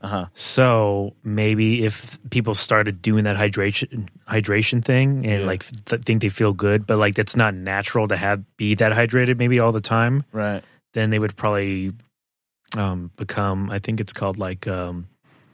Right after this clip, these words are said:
Speaker 2: like, uh, hydropho-, like, phobic or something.
Speaker 1: Yeah, can't you, can't you die from being overly hydrated?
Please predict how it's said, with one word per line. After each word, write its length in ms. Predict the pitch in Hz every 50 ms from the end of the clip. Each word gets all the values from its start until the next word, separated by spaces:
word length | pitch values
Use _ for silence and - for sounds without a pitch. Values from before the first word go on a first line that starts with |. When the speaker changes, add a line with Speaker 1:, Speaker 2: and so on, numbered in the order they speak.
| _ - - -
Speaker 2:
like, 300 | - 101 92 95 90 -
uh, 300 | 101 92 92 90 87 90
hydropho-, 1120 | 95 - - 110 101 104 101 110 113 110 110 110 110 110 107 107 101 98 - - - 120 - -
like, 140 | 110 104 92
phobic 540 | - - - - - 101 107 104 120 120 -
or 60 | 127
something. 320 | 113 - 127 120 117 123
Speaker 1:
Yeah, 120 | 131 127 127
can't 300 | 135 - 131 123 - -
you, 200 | 147 143 147 131
can't 320 | - - - 127 131 -
you 80 | 175 151
die 320 | 110 101 98 101 110 127
from 200 | - - 123 104
being 320 | 90 104 104 107 104 101 -
overly 760 | - 90 95 98 92 104 101 104 104 104 101 101 101 95 92
hydrated? 560 | - - - 92 90 92 98 101 107 113 131